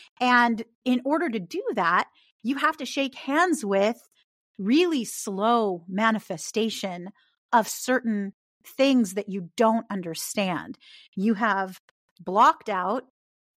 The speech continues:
on a higher level your ability to see that thing. Some people are just natural at it. They came here to manifest. They can manifest abundance,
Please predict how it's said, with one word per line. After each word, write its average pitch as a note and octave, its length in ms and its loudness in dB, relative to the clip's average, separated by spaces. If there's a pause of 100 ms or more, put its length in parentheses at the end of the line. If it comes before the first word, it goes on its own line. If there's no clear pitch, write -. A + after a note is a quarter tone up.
on G3+ 120 4
a F#3+ 60 2
higher B3+ 420 0
level G3 580 -2 (300)
your A3 240 4
ability G#3+ 800 -2 (280)
to G3 220 4
see B3+ 680 0 (420)
that G3 240 0
thing. G3 300 -4
Some F4+ 200 0
people C#4 300 -2
are G3+ 80 -2
just F3 220 -10
natural G#3+ 640 -2
at E3 140 -4
it. F3+ 160 -12
They D4 120 4
came B3 320 -2
here B3+ 240 2
to D4 60 4
manifest. F3+ 680 -2 (440)
They A#3 200 2
can G3+ 360 -2 (280)
manifest A#3 540 -2
abundance, A#3+ 720 4